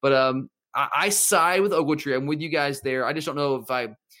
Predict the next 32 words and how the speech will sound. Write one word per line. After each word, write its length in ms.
see 160
it 60
as, 60
like, 100
a, 220
a 60
landslide 800
victory 320
like, 220
uh, 40
our 220
listeners 400
went 160
with 200
there. 200
But, 140
um, 160
all 80
right, 140
so 120
Alec 320
Ogletree 460
in 60
the 60
first 320
matchup 440
defeats 440
J 220
R 200
Reed. 220
He 180
moves 260